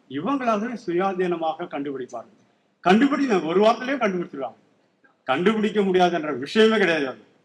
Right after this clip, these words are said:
சில நிர்பந்தங்களால தள்ளி போடலாம் ஒழிய, அப்ப இந்த காவல்துறையினருக்கு மட்டும் எப்படி இந்த மெத்தடாலஜியை வந்து வரி வைக்கிறாங்க? சைபர் கிரைம் வரலும் வந்துடுது, அதையும் கண்டுபிடிக்கிறாங்கல்ல.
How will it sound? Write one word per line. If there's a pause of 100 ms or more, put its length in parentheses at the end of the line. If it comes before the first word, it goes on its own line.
(240)
சில
நிர்பந்தங்களால
தள்ளி
போடலாம்
ஒழிய, (340)
அப்ப
இந்த
காவல்துறையினருக்கு
மட்டும்
எப்படி
இந்த
மெத்தடாலஜியை
வந்து
வரி
வைக்கிறாங்க? (840)
சைபர்
கிரைம்
வரலும்
வந்துடுது, (140)
அதையும்
கண்டுபிடிக்கிறாங்கல்ல.